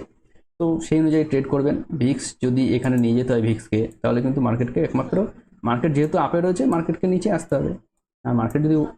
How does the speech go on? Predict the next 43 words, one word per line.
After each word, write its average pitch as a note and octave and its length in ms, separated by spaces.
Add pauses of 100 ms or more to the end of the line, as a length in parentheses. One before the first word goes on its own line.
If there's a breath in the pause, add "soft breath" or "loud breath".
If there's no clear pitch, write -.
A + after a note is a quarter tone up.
(400)
নিচে C3+ 160
থাকতো D#3 260
তাহলে D3+ 220
ভিক্স C3+ 300
উপরে C3+ 240
গেলে C3 160
মার্কেটকে B2 380
উপরে C3 280
যেতে B2+ 180
হতো, A#2+ 200 (460)
এরকম, A#2+ 300
এরকম A#2+ 220
হাই A2 360
তৈরি G#2+ 180
করে, G#2+ 200 (680)
এরকম, A#2+ 260
এরকম A#2 260
গ্যাপ G#2+ 220
আপ A2+ 80
দিলে A2+ 220
মার্কেট G#2+ 400
ভিক্সে G#2 340
অটোমেটিকলি A2 560
হাই A2 240
হয়ে G#2 160
যেত। G#2 180 (640)
তো E3 240 (960)
ভিক্স B2+ 220
দেখে C3 180
মনে A#2 180
হচ্ছে A#2+ 160
মার্কেট G#2 280
কিন্তু, A#2 340 (300)
আহ, G#2 180
নিচে A2+ 300
আসতে - 240
পারে। A#2 160
এটা - 400
কিন্তু A#2+ 400
লং A2 280
টার্ম। G#2+ 180
আর G#2+ 100
ভিক্সের A#2+ 400